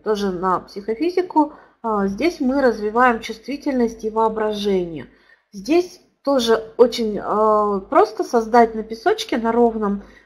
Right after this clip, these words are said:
различные следы. Ну, например, идут медвежата. Ребёнок кулачками и ладошками силой надавливает на песок. Ну, и вы, наверное, знаете, что если вот так вот кулачком нажать на песок, то получится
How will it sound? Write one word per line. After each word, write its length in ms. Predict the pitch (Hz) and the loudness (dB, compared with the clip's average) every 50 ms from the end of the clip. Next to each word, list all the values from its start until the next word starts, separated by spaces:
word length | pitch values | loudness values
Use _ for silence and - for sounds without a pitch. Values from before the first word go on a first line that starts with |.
| _ | _
различные 640 | - 240 233 240 254 311 370 359 - - 302 277 262 | -4 -4 -4 -2 -4 -4 -4 -4 -4 -2 0 0 0
следы. 480 | 240 - - 247 269 233 226 220 208 202 | -2 -6 -8 -8 -8 -6 -2 -2 -2 -2
Ну, 160 | 220 294 403 | -2 -2 -2
например, 560 | 508 403 359 - 240 233 233 240 269 269 240 | -2 -2 -4 -4 -8 -6 -4 -2 -2 -2 -4
идут 360 | 214 196 202 262 294 - - _ _ _ _ _ _ - | -6 -6 -6 -6 -6 -6 -10 _ _ _ _ _ _ -4
медвежата. 920 | 233 240 214 208 226 240 240 220 - 233 220 214 202 208 - 180 147 151 - _ _ _ _ _ _ - | -2 -2 -2 -2 -2 -2 -2 2 4 6 6 6 6 4 0 -4 -6 -6 -10 _ _ _ _ _ _ -6
Ребёнок 540 | 226 240 214 247 254 247 226 214 214 - | -6 -2 4 6 6 6 6 2 0 -2
кулачками 580 | - 233 226 220 226 - - 240 226 214 214 214 | -2 0 0 0 0 0 4 6 6 6 4 0
и 60 | 208 | 0
ладошками 560 | 208 214 214 240 320 349 - - 269 233 214 | 0 -2 0 -2 -2 -2 -2 -4 -4 -4 -4
силой 360 | 202 - - - 233 226 214 202 | -6 -8 -8 -4 -2 0 0 0
надавливает 680 | 202 202 202 202 196 190 185 185 180 180 175 175 - | -2 -2 0 0 0 0 0 -4 -4 -4 -6 -6 -6
на 100 | 196 196 | -10 -10
песок. 460 | 196 214 - - - 330 381 370 - - - _ - _ - | -10 -12 -8 0 2 2 2 2 -2 -16 -20 _ -20 _ -8
Ну, 240 | - 240 247 247 254 | -2 0 2 2 2
и 200 | - - 233 226 | 2 2 0 0
вы, 120 | 220 226 | 0 0
наверное, 360 | 208 208 208 208 208 202 196 | -2 0 0 -2 0 -2 -4
знаете, 360 | 196 202 226 269 339 370 - 311 | -2 2 4 4 4 4 2 -4
что 220 | - - - 220 | -6 -4 -2 0
если 240 | 208 196 202 - 190 | 0 0 -2 -6 -10
вот 120 | 190 190 | -10 -6
так 200 | - 185 185 185 | -4 -4 -4 -4
вот 120 | - 156 - | -6 -12 -12
кулачком 540 | - - 190 190 190 - - - 196 190 | -8 -8 -8 -8 -10 -10 -6 -6 -4 -4
нажать 320 | 185 196 196 196 180 180 - | -4 -2 0 0 0 0 -2
на 80 | 175 | -8
песок, 340 | 196 - - - 311 349 339 | -12 -10 -6 -4 -4 -4 -4
то 80 | - - | -6 -14
получится 600 | - - 190 220 285 - - - - - 226 | -10 -8 -6 -6 -6 -8 -10 -14 -8 -10 -10